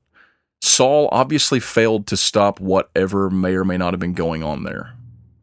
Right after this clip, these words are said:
Whether or not that means that Atonia's chain is broken, or that she is dead, or that Fallen Grove is dying, et cetera, have to wait and see. Does this mean Atonia's been killed?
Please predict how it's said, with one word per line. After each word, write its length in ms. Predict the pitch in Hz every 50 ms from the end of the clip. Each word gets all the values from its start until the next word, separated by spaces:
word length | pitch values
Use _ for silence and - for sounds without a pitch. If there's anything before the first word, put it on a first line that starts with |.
| _ _ _ _ _ _ _
Whether 280 | 98 95 92 92 92
or 60 | 92 90
not 220 | 87 87 85 -
that 140 | 95 87 -
means 260 | 87 90 90 85 -
that 120 | - 80 80 80
Atonia's 360 | - 92 90 90 85 87 -
chain 240 | - - 90 87 80
is 100 | 82 101
broken, 420 | 104 117 123 120 - 120 117 117
or 140 | - 78 85
that 160 | 80 - -
she 160 | - - 85
is 140 | 76 80 -
dead, 360 | - 90 92 95 92 90 - -
or 160 | - - 67 69
that 160 | 73 - -
Fallen 240 | - 87 85 85 90
Grove 220 | 87 85 82 82
is 340 | 78 78 80 - - - - - _ _ _ _ _ _ - -
dying, 480 | 110 98 98 98 98 95 95 95 92 95
et 100 | - -
cetera, 460 | - - - 92 95 104 113 120 123 123 - _ _ _ _ _ _ _ _ _ _ _
have 80 | - -
to 80 | -
wait 80 | 95 90
and 80 | 69 95
see. 240 | - 107 104 92 90 - - - - - - - - - _ -
Does 220 | 110 113 110 107
this 220 | 113 127 123 - 127
mean 140 | 123 120 107
Atonia's 300 | - 123 117 120 117 113
been 120 | 127 120
killed? 360 | - - 135 139 147 147 -